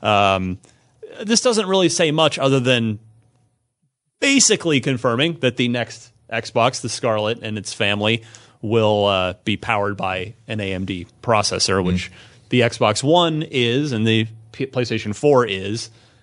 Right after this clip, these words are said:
Speaker 1: Um, most people think that the, their, uh, Ryzen chipset, which is their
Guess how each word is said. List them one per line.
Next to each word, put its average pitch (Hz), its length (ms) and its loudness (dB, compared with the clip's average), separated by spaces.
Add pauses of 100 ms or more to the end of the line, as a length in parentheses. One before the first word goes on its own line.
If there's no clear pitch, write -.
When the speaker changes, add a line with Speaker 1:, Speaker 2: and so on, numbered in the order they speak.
(220)
Speaker 1:
Um, 92 560 -2 (720)
most 139 300 2
people 123 180 2
think 117 280 -2 (260)
that 110 200 -8
the, 107 120 0
their, 101 380 0 (300)
uh, 95 340 -6
Ryzen 143 760 0
chipset, 180 520 -4
which 139 160 -8
is 113 60 -8
their 113 220 2